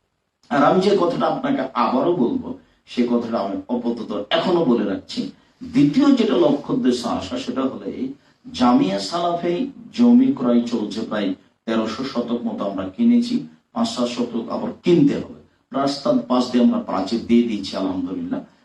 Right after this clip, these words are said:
যেগুলো সাত থেকে দশ লক্ষ টাকা শতক ছিল, ভিতরগুলো তিন লক্ষ টাকা শতক আছে, পাঁচ থেকে সাতশো শতক হতে পারে। যে জমি আমাদের সময়ের গতিতে যতদূর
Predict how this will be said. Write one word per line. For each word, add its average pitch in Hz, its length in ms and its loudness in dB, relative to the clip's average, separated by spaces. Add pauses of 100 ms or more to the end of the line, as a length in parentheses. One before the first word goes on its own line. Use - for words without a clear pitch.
(120)
যেগুলো 120 400 4
সাত 117 380 -4
থেকে 107 120 -8
দশ 104 320 -8
লক্ষ - 280 -10
টাকা 95 180 -8
শতক - 320 -16 (100)
ছিল, - 220 -16 (540)
ভিতরগুলো 123 600 0
তিন 123 280 4
লক্ষ - 260 -4
টাকা - 200 -8
শতক - 340 -12
আছে, - 280 -10 (320)
পাঁচ 165 300 -2
থেকে 135 240 -2
সাতশো 117 560 -4
শতক 104 260 -10
হতে 95 340 -12
পারে। 87 240 -6 (360)
যে 120 180 4
জমি 117 240 4
আমাদের 107 320 -4
সময়ের 95 460 -2
গতিতে 92 520 -10
যতদূর 120 460 0